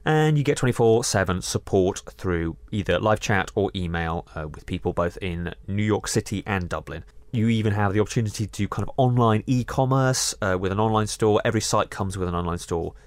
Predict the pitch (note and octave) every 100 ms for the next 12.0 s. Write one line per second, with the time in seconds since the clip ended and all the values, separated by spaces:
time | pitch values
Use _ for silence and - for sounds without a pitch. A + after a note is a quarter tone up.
0 | - - - B2+ - - C3+ A#2 D#3 A#2
1 | F#2+ F#2 - - - C3 F#2 F2 C#3 B2
2 | - - C#3+ B2+ - A#2 G#2+ G2+ F#2 A#2+
3 | C#3+ - C3 - G#2+ G2+ - G2 F#2+ -
4 | - - - G2 - G#2 G#2 G2 F#2 F#2
5 | - F#2+ F2+ - - C#3+ C3+ B2+ A#2 C3
6 | F3 - - - G2 - - - - -
7 | - F#2 F2+ - G#2+ A#2+ A#2+ - - -
8 | - - - A2 A2 A2+ B2+ A#2+ - F3
9 | D#3 - A2+ G#2 - G#2+ G2 - - G2+
10 | - A2 - - - - A#2 A#2 - A2
11 | A2 A#2 D#3 D3 A2+ G2+ - A2 G2+ G2